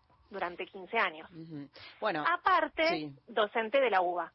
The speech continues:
Speaker 2: Bien.
Speaker 1: con, con cátedra concursada en pandemia y ganada, así que
Speaker 2: Bella.
Speaker 1: feliz de la vida.
Speaker 2: Ajá.
Speaker 1: <laughs>
Speaker 2: Eh, pienso en, en voz alta, eh, ser jefa de prensa, ser prensera, ser prensa,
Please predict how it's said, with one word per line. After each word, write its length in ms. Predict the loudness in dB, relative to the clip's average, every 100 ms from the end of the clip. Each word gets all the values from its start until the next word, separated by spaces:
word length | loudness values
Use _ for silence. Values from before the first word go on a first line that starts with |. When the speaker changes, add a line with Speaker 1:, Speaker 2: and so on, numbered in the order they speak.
| _ _
Speaker 2:
Bien. 120 | -2
Speaker 1:
con, 500 | 2 2 2 -4 -6 -2
con 200 | -2 0
cátedra 400 | 0 2 4 4
concursada 580 | 2 -2 -4 0 2 2
en 80 | 2
pandemia 440 | 0 0 -2 0
y 40 | 0
ganada, 400 | 0 0 0 -2
así 180 | -4
que 120 | 0 0
Speaker 2:
Bella. 100 | 0
Speaker 1:
feliz 180 | -2
de 80 | 0
la 120 | 0 0
vida. 220 | 0 -2
Speaker 2:
Ajá. 300 | -4 -8 -6 -2
Speaker 1:
<laughs> 600 | 0 0 0 -4 -6 -4
Speaker 2:
Eh, 360 | 0 2 0 -2 _ _ _ _ _ _ -4
pienso 800 | 2 2 2 -4 -2 -2 -4 _
en, 300 | -10 -10 -10
en 280 | -12 -14 -12
voz 240 | -12 -8
alta, 460 | -8 -4 -2 -2 -4 _ _
eh, 600 | -16 -14 -14 -14 -16 -18 _ _ _ _ _ _ _ _ _ _ _ -20 _ -6
ser 220 | -2 -2
jefa 420 | -4 -8 -6 -2 -2
de 80 | -2
prensa, 600 | 0 0 0 -6 -8 -8
ser 300 | -6 -6 -8 _ _ _ _
prensera, 760 | -4 -2 -4 0 4 4 4 -2
ser 300 | -4 -4 -2
prensa, 720 | 2 2 2 -2 -8 -10 -10